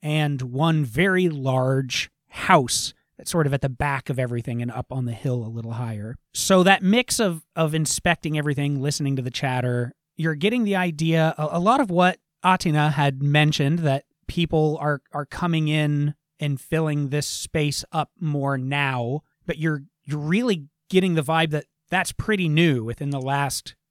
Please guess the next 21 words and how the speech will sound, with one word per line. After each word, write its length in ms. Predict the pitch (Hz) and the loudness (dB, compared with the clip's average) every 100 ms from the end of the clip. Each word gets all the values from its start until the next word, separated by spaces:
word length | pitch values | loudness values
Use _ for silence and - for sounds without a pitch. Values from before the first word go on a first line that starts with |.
| - | -12
couple 380 | - 170 165 | -2 0 2
of 100 | 147 | 2
weeks, 640 | 127 120 135 - - - - _ _ | 0 0 -2 -2 -6 -6 -8 _ _
that 100 | 113 | -6
this 160 | 180 175 | -4 -2
place 320 | - 180 - | -2 -2 -2
really 320 | 139 180 208 | 0 2 2
was 340 | 170 170 156 | 2 2 2
dingy 800 | 131 117 147 165 151 147 123 113 - | -4 2 4 6 4 2 0 -4 -6
and 480 | 139 131 131 120 - _ _ | -6 -4 -6 -8 -10 _ _
empty. 500 | 175 214 - 98 - _ - | 4 4 2 -6 -10 _ -12
Like, 140 | 147 | -8
there 120 | - | -4
just 240 | 135 156 - | 0 0 0
weren't 440 | 135 151 190 - | 4 6 6 0
people 420 | - 202 - 160 | -2 -2 0 0
using 800 | 143 127 180 247 165 131 135 156 - _ _ | 0 0 2 4 2 -2 -2 -4 -6 _ _
any 280 | 180 190 180 | 2 4 2
of 140 | 147 | 0
this 180 | 151 139 | 0 0
space. 760 | - - - 117 90 - - | -2 -4 -6 -8 -8 -8 -10